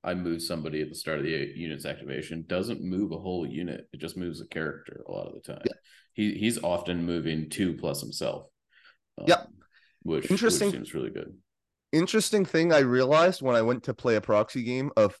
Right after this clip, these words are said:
Speaker 2: Plo is that Rex and, uh, then I found out, uh, Cody as well, are not clo-, are not troopers. They do not have the trooper tag. They are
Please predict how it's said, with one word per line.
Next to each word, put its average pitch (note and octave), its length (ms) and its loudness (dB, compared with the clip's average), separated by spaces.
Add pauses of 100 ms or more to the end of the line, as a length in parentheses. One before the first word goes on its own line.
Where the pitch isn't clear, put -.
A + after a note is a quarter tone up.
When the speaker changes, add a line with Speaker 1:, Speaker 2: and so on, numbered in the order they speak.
(100)
Speaker 2:
Plo A2 440 4 (460)
is A#2 340 2
that A2+ 340 4 (140)
Rex - 680 2 (360)
and, B2 420 4 (340)
uh, A2 120 4
then A#2+ 160 4
I A#2 100 6
found A2 320 2
out, G#2 280 2
uh, E2+ 280 2
Cody A#2 420 0
as G2+ 160 -4
well, G#2+ 380 2 (280)
are A#2+ 140 4
not C#3+ 300 4
clo-, C#3 400 -4
are A#2+ 140 6
not D3+ 240 4
troopers. - 760 -6 (140)
They A#2 80 -2
do B2 100 2
not C#3+ 180 6
have E3 140 2
the C3 80 -4
trooper C3 380 -2
tag. G2 480 2 (200)
They C3 180 2
are A#2 420 6